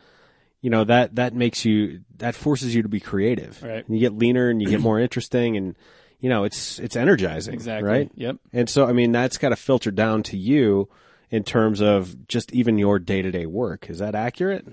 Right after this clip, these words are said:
Speaker 2: Yeah, definitely. We're always, there's all these initiatives now to,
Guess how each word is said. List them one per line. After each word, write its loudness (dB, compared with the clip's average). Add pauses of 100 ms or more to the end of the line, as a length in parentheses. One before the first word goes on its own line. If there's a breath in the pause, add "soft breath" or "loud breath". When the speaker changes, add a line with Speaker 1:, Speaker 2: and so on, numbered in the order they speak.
(200)
Speaker 2:
Yeah, 2
definitely. 0
We're 2
always, 0 (160)
there's -6 (400)
all 2
these 4
initiatives 0
now -2
to, -6